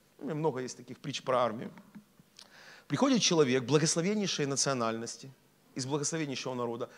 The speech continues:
приходит в армию. И, ну, там прапорщик есть такой, сейчас у нас нет такого звания, раньше было такое звание прапорщик. И прапорщик ему говорит, говорит, «Значит так, берёшь лопату и копаешь отсюда, говорит, вот туда, в ту сторону, до обеда». Тот такой говорит,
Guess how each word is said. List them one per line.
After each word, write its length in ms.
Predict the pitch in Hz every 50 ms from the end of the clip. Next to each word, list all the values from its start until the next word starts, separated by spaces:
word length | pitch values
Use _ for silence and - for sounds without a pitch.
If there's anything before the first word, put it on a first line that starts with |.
| - _
приходит 360 | - 139 - 233 240 220 160
в 80 | 123 131
армию. 360 | 123 110 107 110 98 78 69 - - - _ _ _ _ _ _ _ _ _ _ _ _ _ _ _ _ _ -
И, 60 | -
ну, 160 | - 262 214
там 160 | - 160 135
прапорщик 580 | - - 175 156 131 - 113 - - - - -
есть 140 | 117 - -
такой, 240 | 117 - 135 160
сейчас 240 | 156 - 147 - -
у 20 | 139
нас 140 | 123 -
нет 160 | 220 247 247 -
такого 240 | - - 139 139
звания, 320 | 131 143 208 - 214 151 139
раньше 220 | 147 143 - - 135
было 100 | 135 127
такое 160 | - 127 120
звание 240 | 117 139 135 123 113
прапорщик. 480 | - 120 110 - - 107 - 143 147
И 40 | 160
прапорщик 420 | 156 208 208 202 175 - - -
ему 160 | - 160 160 131
говорит, 260 | 143 139 131 123 - - - - - -
говорит, 220 | 135 147 135 - -
«Значит 280 | 160 170 170 - 160
так, 200 | - 170 143 123 113
берёшь 240 | 151 180 185 - 190
лопату 360 | 185 185 220 226 220 220 151
и 40 | -
копаешь 360 | 165 151 - 165 156 - -
отсюда, 360 | 156 - - 226 214 170 160
говорит, 200 | 135 135 127 -
вот 160 | 139 160 156 -
туда, 220 | 151 131 123 120
в 60 | -
ту 80 | - 131
сторону, 320 | - - 180 156 139 135
до 160 | 117 135 139
обеда». 340 | 127 110 107 110 107 92 - - - _ _ _ _ _ _ _ _ _ _ _ _ _ _ _ _ _ _ _ _ _ _ 139 - _ _ -
Тот 160 | 131 127 -
такой 220 | 123 - - 117
говорит, 240 | 110 117 110 110